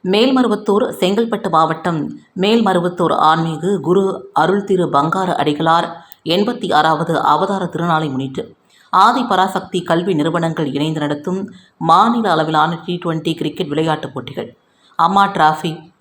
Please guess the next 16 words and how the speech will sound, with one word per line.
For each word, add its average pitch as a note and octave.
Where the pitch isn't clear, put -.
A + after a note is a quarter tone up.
ஆதிபராசக்தி F#3+
மருத்துவக் F3+
கல்லூரி E3+
விளையாட்டுத் E3+
திடலில் F3
துவக்கி F3
வைக்கப்பட்டது. C#3
ஆதிபராசக்தி F3
மருத்துவக் F#3
கல்லூரியின் E3
நிர்வாக F3+
அரங்காவலர் D#3
கோப்பா A3
அன்பழகன் F#3
தலைமை D3
தாங்கினார். -